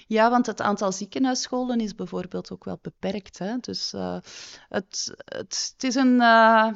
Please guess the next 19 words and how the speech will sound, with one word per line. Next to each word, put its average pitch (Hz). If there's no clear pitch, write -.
ja, 202
het 190
is 214
een 214
grote 214
wens 208
van 196
iedereen 196
die 185
met 185
zieke 190
kinderen, 185
eh, 170
op 185
een 185
of 175
andere 180
manier 165
werkt, 175